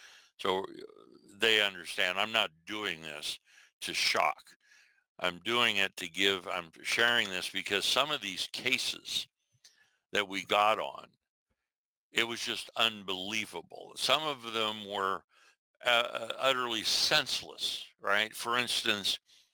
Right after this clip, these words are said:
there was a section of Cheyenne, which was, uh, on the south side of town, south of the Union Pacific Railway, railway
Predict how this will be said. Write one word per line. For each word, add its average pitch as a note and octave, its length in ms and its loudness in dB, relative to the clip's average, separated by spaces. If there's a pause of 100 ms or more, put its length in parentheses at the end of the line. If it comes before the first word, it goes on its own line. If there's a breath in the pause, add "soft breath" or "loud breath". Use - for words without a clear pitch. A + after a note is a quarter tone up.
(220 soft breath)
there B2 140 4
was A2+ 200 -2
a G#2+ 60 0
section B2 520 2
of G2 140 -6
Cheyenne, G2 800 4 (920)
which G2+ 340 0
was, F2+ 420 0
uh, E2+ 280 6
on F#2+ 220 2
the E2 100 -10
south A2+ 420 2
side G#2 380 2
of E2+ 120 -12
town, F2 500 -2
south G#2 480 0
of F#2+ 120 -10
the F2 80 -8
Union G2 400 -8
Pacific F#2 600 -2
Railway, F#2 600 2 (640)
railway F#2 960 -2